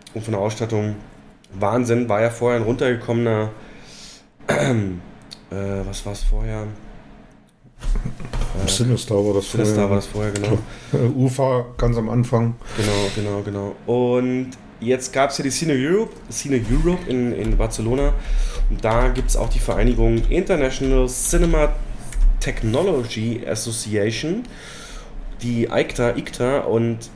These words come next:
Speaker 1: die hat den Platz eins Kinoumbauten an den Filmpalast Kassel gegeben. Und das ist so praktisch der Ritterschlag, der wirklich sagt, ey,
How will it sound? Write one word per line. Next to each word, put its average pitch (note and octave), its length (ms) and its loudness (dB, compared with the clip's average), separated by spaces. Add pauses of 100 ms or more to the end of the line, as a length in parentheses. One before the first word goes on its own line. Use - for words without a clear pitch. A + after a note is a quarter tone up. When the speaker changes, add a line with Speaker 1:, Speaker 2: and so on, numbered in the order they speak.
(120)
Speaker 1:
die B2+ 180 -4
hat A2+ 400 -4 (960)
den A2 160 -2
Platz - 440 -4
eins D#3+ 640 -2 (120)
Kinoumbauten A2 840 0
an A#2 180 -2
den A#2+ 100 -4
Filmpalast A#2+ 500 -4
Kassel B2+ 260 -8
gegeben. G2+ 440 -6 (420)
Und G#2+ 180 -10
das A#2 200 0
ist - 160 -4
so A#2+ 200 0
praktisch A#2 320 -8
der G2+ 220 -2
Ritterschlag, C3+ 520 0
der G#2 120 -2
wirklich A#2 220 -8
sagt, A2 320 -2
ey, C#3+ 260 2